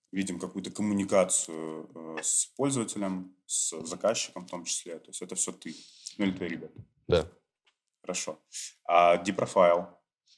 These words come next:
Speaker 2: То же самое.
Speaker 1: То есть ты вот находишься в комьюнити Deep Profile, а я видел, что ты занимаешься модерацией этого комьюнити, и очень злобно иногда.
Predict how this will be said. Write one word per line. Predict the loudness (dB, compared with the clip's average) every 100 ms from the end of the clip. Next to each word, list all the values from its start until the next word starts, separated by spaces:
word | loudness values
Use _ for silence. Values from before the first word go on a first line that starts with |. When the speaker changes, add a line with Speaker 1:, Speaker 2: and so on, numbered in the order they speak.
| _ 0
Speaker 2:
То |
же | 2
самое. | 2 -2 -6 -14 _ _ _ _ -20
Speaker 1:
То |
есть | -18 0
ты | 4
вот | 4 2 0
находишься | 0 2 2 2 -2
в |
комьюнити | 2 6 6 6 2
Deep | 0 2
Profile, | 2 4 6 8 8
а |
я | 6
видел, | 6 4 4
что | 0 -4 0
ты | 4 6 6 6
занимаешься | 4 4 2 0 2
модерацией | 4 6 6 6 4 2
этого | 2 2
комьюнити, | 2 2 4 2 -2 -10 -12 -12 -6
и | -4 -2
очень | -4 -4 -6
злобно | -2 2 4 4
иногда. | 2 2 -2